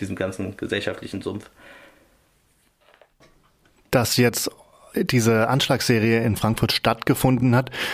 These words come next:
Speaker 2: hat aber nicht unbedingt dazu geführt, dass die Politik in Frankfurt irgendwie einsehen würde, dass sie sich selbst mitschuldig gemacht haben könnte. Bis auf kleine Geständnisse kann Jonathan dazu nicht viel berichten.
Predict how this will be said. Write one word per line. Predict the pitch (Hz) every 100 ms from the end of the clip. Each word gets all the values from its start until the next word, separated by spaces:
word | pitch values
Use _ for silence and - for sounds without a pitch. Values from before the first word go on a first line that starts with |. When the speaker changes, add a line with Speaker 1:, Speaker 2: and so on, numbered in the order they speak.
| -
Speaker 2:
hat | 120
aber | 123 117
nicht | 147 -
unbedingt | 123 120 120
dazu | 123 -
geführt, | 113 113 - 123 131 -
dass | 117 - - - -
die | 120
Politik | - 117 113 - 139 143
in | 113
Frankfurt | - 123 - 120 117
irgendwie | - 131 120 107 113
einsehen | 113 123 139 113 117 117
würde, | 110 123 120 120 - - 85
dass | - 95
sie | 127
sich | 117 110
selbst | 107 107 - -
mitschuldig | 127 113 113 - 214 - 113 110 107
gemacht | - 107 101 -
haben | 107 107
könnte. | 101 98 101 101 101 - - - -
Bis | 120 131
auf | 110
kleine | - 110 113 120
Geständnisse | 101 - 107 107 120 - 113 117 - -
kann | - 113 113 117
Jonathan | 147 113 113 110 107
dazu | 113 -
nicht | 110 110 -
viel | - 117
berichten. | 107 117 117 - 90